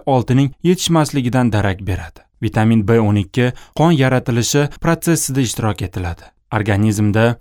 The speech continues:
vitamin B o'n ikkisi yetishmasa, xavfli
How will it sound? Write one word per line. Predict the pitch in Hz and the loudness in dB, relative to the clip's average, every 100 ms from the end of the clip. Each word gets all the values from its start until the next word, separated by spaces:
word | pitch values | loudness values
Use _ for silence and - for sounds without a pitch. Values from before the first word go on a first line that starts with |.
| - | -4
vitamin | 117 123 120 117 107 | -2 2 4 4 4
B | 135 | 2
o'n | 127 110 | 2 0
ikkisi | 101 - - 131 131 - _ - | 0 -6 -2 -2 -2 -10 _ -2
yetishmasa, | 127 - 127 120 - 139 135 - - | 0 0 0 2 2 0 0 -12 -4
xavfli | 170 160 165 | -2 0 2